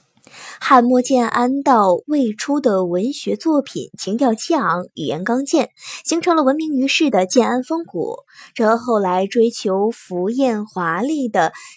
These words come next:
奇梁奇米完全是两种不同的时代风格的胎记。而唐代的艺术一般显示出豪华壮丽、雄浑奔放的风格。再如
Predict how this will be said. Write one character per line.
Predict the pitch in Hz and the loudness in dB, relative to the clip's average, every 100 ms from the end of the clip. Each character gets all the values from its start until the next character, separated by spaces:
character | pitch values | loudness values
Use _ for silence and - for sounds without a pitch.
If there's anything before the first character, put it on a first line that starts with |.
| - | -12
奇 | - - 262 311 | -8 -4 -2 0
梁 | 254 202 277 | -2 -2 -6
奇 | - - 226 | -6 -4 -2
米 | 262 160 120 - - - - - | -2 -4 -8 -12 -18 -20 -20 -4
完 | 240 240 349 | 0 0 -2
全 | - 240 254 | -2 0 0
是 | 269 | 0
两 | 214 190 240 | 0 0 -2
种 | 208 | -2
不 | 190 247 | -2 -2
同 | 190 | -2
的 | 196 185 | -2 -2
时 | - 190 | -2 -4
代 | 190 | -4
风 | 190 277 285 | -2 -4 -2
格 | 202 | -2
的 | 180 | -4
胎 | - 185 | -4 -4
记。 | 180 196 - _ - - - | -4 -4 -6 _ -20 -20 -6
而 | - 208 | 0 0
唐 | 233 - 180 185 | 0 -4 -4 0
代 | 277 247 | 0 2
的 | |
艺 | 208 226 226 | 0 0 0
术 | 208 196 180 - | 0 0 0 -2
一 | 277 | -2
般 | 294 320 | 0 -2
显 | 320 208 180 | -2 -2 -2
示 | - 254 | -2 -4
出 | - 269 294 | -2 -2 -2
豪 | 294 233 294 | 0 0 2
华 | 233 269 | 0 0
壮 | 349 330 247 | 0 0 -2
丽、 | 214 175 - - | -4 -4 -10 -8
雄 | - 208 | -4 -2
浑 | 240 196 | 0 0
奔 | 226 294 | 0 -2
放 | 302 339 | -2 -2
的 | 208 | -4
风 | 175 190 | -8 -6
格。 | - - _ _ - - | -6 -8 _ _ -20 -4
再 | - 339 | 2 2
如 | 269 285 | 2 -2